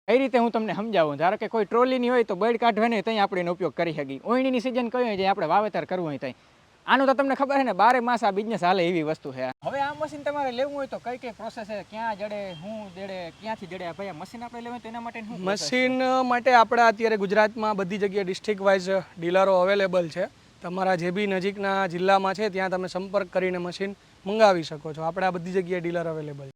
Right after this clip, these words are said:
Speaker 2: આ છતાંય તમારે લેવું હોય તો મારો નંબર ડિસ્પ્લે પર બી આપેલો છે,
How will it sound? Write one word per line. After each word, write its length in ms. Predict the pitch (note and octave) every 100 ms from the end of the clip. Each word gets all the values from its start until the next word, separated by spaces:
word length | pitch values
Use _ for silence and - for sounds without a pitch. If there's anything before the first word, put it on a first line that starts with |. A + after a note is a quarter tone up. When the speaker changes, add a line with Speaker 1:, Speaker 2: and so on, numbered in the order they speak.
| -
Speaker 2:
આ 120 | G#3+
છતાંય 320 | A#3 G#3+ A#3
તમારે 300 | A3+ A3+ A#3
લેવું 300 | A3+ B3 C#4
હોય 220 | A#3+ G#3
તો 140 | F#3 G3
મારો 280 | F#3 G3+ A#3
નંબર 320 | A3 A3+ A3+ A3+ A3 G#3 -
ડિસ્પ્લે 340 | G3 - A#3 A#3
પર 140 | A#3
બી 140 | A#3
આપેલો 360 | G#3+ G3+ G3+ F#3
છે, 140 | F#3+